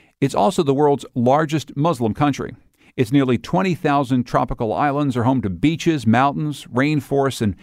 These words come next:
bustling metropolises like Jakarta. Indonesia's islands may be half a world away from the Berkshires, but as Rebecca Shear tells us,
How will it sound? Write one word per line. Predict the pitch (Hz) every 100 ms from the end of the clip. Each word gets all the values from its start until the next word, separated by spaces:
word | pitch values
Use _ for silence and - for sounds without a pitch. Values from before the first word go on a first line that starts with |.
| - _
bustling | 110 165 156 147
metropolises | 120 - 165 151 117 - 104
like | - 110 -
Jakarta. | - 131 127 - - - _ _ _ _ _ _ _ -
Indonesia's | 208 202 165 113 120
islands | 151 170 160 143 147
may | 147
be | 127 117
half | 143 131
a |
world | 127 123 113
away | 110 147 160
from | 135
the | 107
Berkshires, | 117 110 - 131
but | 101 123
as | 120 120
Rebecca | 131 147 139 117
Shear | - 185
tells | 165 151 147 127
us, | 120